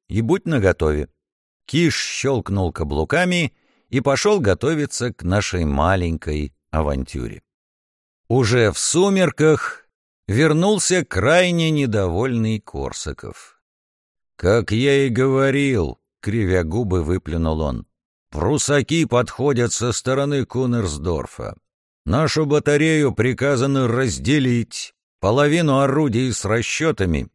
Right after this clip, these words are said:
отдают в помощь обсервационному корпусу. Придется вам, Константин Платонович, остаться здесь и командовать самостоятельно. Ну да ничего, вам не привыкать, справитесь».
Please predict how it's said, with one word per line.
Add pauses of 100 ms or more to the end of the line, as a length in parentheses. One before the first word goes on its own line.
(160)
отдают
в
помощь
обсервационному
корпусу. (420)
Придется
вам,
Константин
Платонович,
остаться
здесь (220)
и
командовать
самостоятельно. (680)
Ну
да
ничего, (260)
вам
не
привыкать,
справитесь».